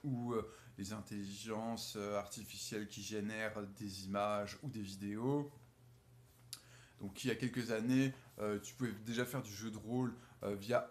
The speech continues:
iDungeon, qui était motorisé par G P T trois, ça marchait pas très bien. Mais là, aujourd'hui, avec des, des, des outils tels que G P T quatre, euh,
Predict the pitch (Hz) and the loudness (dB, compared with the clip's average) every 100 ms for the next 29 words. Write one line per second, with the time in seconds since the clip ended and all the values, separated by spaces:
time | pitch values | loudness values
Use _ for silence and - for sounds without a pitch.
0 | 131 135 123 120 117 131 160 131 117 117 | 2 2 2 0 0 0 0 -4 -6 -6
1 | 113 117 110 104 110 110 - - 107 113 | -4 -6 -6 -4 -4 -4 -2 -4 -6 -6
2 | 113 104 - - 131 135 95 95 98 - | -6 -6 -2 4 6 4 -2 -4 -4 -4
3 | 101 104 - 117 113 135 156 156 - - | -4 -6 -4 -2 4 6 6 2 -8 -10
4 | - 107 107 117 123 120 101 101 123 139 | -8 -6 0 6 6 4 -6 -4 0 2
5 | 147 139 - - 139 107 107 113 113 113 | 4 2 0 -8 -12 -8 -6 -6 -4 -6
6 | 104 107 110 104 104 101 98 - 127 127 | -6 -6 -6 -6 -6 -6 -8 -6 -4 -2
7 | 101 95 104 104 101 98 98 107 104 - | -4 -2 -2 0 0 0 -2 -4 -4 -4
8 | 98 - 120 117 - 98 | -4 4 4 4 -2 -6